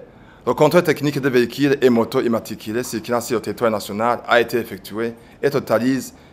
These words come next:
seize mille quatre cent dix certificats délivrés. Trois cent vingt-cinq véhicules de l'État ont été assurés pour l'année deux mille dix-neuf. Au niveau de l'agrément de nouvelles agences,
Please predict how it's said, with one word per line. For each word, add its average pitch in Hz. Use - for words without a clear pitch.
seize 180
mille 151
quatre 139
cent 135
dix 123
certificats 113
délivrés. 104
Trois 202
cent 185
vingt-cinq 151
véhicules 139
de 135
l'État 127
ont 147
été 131
assurés 117
pour 120
l'année 110
deux 123
mille 120
dix-neuf. 98
Au 185
niveau 165
de 156
l'agrément 135
de 127
nouvelles 117
agences, 175